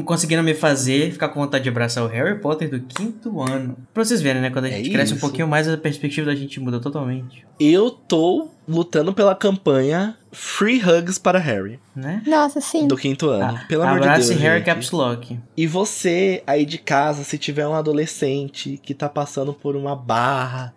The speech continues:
Speaker 3: Só ser adolescente já é uma barra por si só.
Speaker 2: Não,
Speaker 1: É,
Speaker 2: pelo
Speaker 1: tipo
Speaker 2: amor de
Speaker 1: isso.
Speaker 2: Deus, gente. Preste atenção nos adolescentes, porque eles têm muitos conflitos internos e alguns dele podem,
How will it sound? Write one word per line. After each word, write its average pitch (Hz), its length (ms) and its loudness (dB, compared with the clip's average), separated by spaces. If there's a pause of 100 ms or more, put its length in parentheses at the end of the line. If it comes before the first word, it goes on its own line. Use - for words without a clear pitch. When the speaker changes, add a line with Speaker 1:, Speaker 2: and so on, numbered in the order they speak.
(120)
Speaker 3:
Só - 460 0
ser 359 480 2
adolescente 277 880 0
já 262 160 2
é 269 140 0
uma 294 180 0
barra 233 400 0
por 247 220 -4
si 240 180 -8
só. 190 340 -8 (180)
Speaker 2:
Não, 165 300 2
Speaker 1:
É, 170 200 2
Speaker 2:
pelo 190 200 2
Speaker 1:
tipo - 20 2
Speaker 2:
amor 262 180 4
de 330 60 4
Speaker 1:
isso. - 80 0
Speaker 2:
Deus, 180 160 2
gente. 151 280 -4 (380)
Preste 185 400 4
atenção 185 1120 2
nos 185 240 0
adolescentes, 190 960 0
porque 156 640 -4 (160)
eles 196 360 2
têm 190 280 2
muitos 180 500 0
conflitos 185 600 -2
internos 170 720 0
e 185 60 4
alguns 185 300 0
dele 170 220 0
podem, 170 540 -2